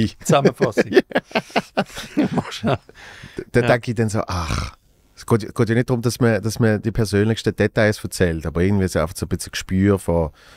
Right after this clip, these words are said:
Speaker 1: von Menschlichkeit, Ehrlichkeit.
Speaker 2: Hey, das können im Fall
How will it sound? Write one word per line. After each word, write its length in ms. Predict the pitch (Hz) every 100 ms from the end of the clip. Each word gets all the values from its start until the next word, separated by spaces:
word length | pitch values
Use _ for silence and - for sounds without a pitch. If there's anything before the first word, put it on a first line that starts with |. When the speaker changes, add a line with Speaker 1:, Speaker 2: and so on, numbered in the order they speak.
| -
Speaker 1:
von 160 | 98
Menschlichkeit, 1000 | 90 95 - 92 - 85 82 85 - - _ _ _ _ _ _ -
Ehrlichkeit. 880 | 90 92 85 - 80 73 73 - _ - - -
Speaker 2:
Hey, 100 | 131
das 140 | 190 -
können 120 | 196
im 100 | 147
Fall 240 | 139 131